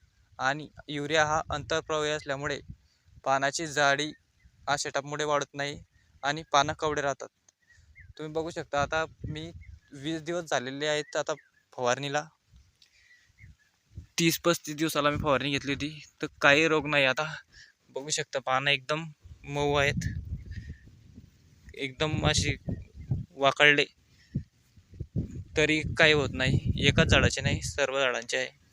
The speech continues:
बघू शकता एकदम मुडत नाही कुठे, काही नाही, एकदम कोवडे पाने झालेले आहेत आता.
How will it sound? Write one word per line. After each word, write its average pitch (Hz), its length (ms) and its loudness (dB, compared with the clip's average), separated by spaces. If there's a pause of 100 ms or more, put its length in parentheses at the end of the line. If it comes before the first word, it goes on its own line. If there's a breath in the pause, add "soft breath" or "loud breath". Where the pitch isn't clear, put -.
(720)
बघू 139 140 -4
शकता 139 360 -10 (1400 soft breath)
एकदम 147 420 -2 (220)
मुडत 151 380 -2
नाही 151 220 4
कुठे, 147 220 -4
काही 143 200 -4
नाही, 135 220 -14 (960 soft breath)
एकदम 143 340 -2
कोवडे 156 320 2
पाने 151 260 0
झालेले 127 400 -2
आहेत 127 200 -4
आता. 117 240 -10